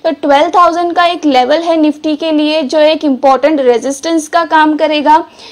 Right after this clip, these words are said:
यहाँ पे निफ्टी को एक इंपॉर्टेंट रेजिस्टेंस फेस हो सकता है अगर निफ्टी जो है वो कल ऊपर की तरफ निकलने लगता है तो। तो अभी देख लेते हैं पुट साइड में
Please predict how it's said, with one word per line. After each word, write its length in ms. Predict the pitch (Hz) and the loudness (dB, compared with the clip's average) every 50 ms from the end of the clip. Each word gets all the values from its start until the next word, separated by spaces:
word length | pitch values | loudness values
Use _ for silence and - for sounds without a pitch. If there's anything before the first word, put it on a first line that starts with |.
| - - _ _ - | -20 -20 _ _ -8
यहाँ 360 | 285 277 285 - - 285 294 311 311 | -6 -2 0 2 4 4 2 2 0
पे 100 | 359 359 | -2 -2
निफ्टी 440 | 359 320 285 285 285 _ - 311 330 311 | 0 0 0 0 -2 _ -6 -6 -6 -2
को 220 | - 349 349 359 349 349 | -2 0 2 2 0 0
एक 300 | 294 320 339 339 311 - - - - - | -2 -4 -4 -6 -8 -12 -14 -14 -10 -6
इंपॉर्टेंट 580 | 277 269 254 - 277 277 269 269 311 330 330 302 294 | -6 -4 0 2 2 2 2 2 0 -2 -2 0 0
रेजिस्टेंस 640 | 262 262 269 277 302 294 - - 330 339 370 - - _ - | 0 0 0 -2 -6 -6 -6 -6 -6 -6 -6 -8 -12 _ -2
फेस 340 | 285 277 302 349 349 - | -2 0 0 -2 -2 -2
हो 120 | 349 294 302 | -2 -2 -2
सकता 400 | 302 302 277 277 - _ 302 285 | 0 -2 -4 -4 -2 _ 0 2
है 220 | 285 294 285 311 - | 2 2 0 0 0
अगर 280 | 277 262 247 285 302 | -2 -2 -2 0 2
निफ्टी 600 | 302 294 285 285 262 277 _ _ - 330 330 339 | 2 2 2 2 0 -4 _ _ -6 -4 -4 -2
जो 140 | 294 339 349 | -2 0 0
है 160 | 339 311 302 302 | 0 0 0 -2
वो 120 | 302 330 311 - | -2 -2 -2 0
कल 200 | - 294 311 359 - - | -2 -2 0 -2 -4 -6
ऊपर 360 | 285 254 - - 285 277 285 | -6 -4 -2 -2 -2 -2 -2
की 120 | - 320 311 - | -4 -8 -2 0
तरफ 320 | 294 294 302 320 427 415 - - - - - - _ _ 285 | 2 4 4 2 2 0 -6 -18 -20 -20 -20 -20 _ _ 0
निकलने 560 | 285 294 262 - - 294 285 294 302 320 311 | 0 0 0 0 0 0 2 2 2 2 2
लगता 340 | 294 269 262 269 _ 269 269 | 2 0 0 0 _ 0 0
है 200 | 277 294 294 349 | 2 2 0 -2
तो। 260 | - - - 247 226 214 262 - _ - - - _ _ | 0 2 2 2 2 2 -2 -6 _ -20 -20 -20 _ _
तो 60 | - 339 339 339 349 | 2 4 4 4 4
अभी 220 | 330 269 359 359 330 | 2 2 0 -2 0
देख 220 | 320 330 330 330 | 0 -2 -2 -2
लेते 200 | 339 339 - 359 | -4 -2 0 0
हैं 180 | 359 370 359 - | 0 0 0 -2
पुट 220 | 349 359 359 359 | -4 -4 -4 -4
साइड 400 | - - - 381 359 359 359 302 | -6 0 2 2 2 2 0 -4
में 300 | 349 349 359 359 392 392 | -4 -4 -4 -4 -4 -6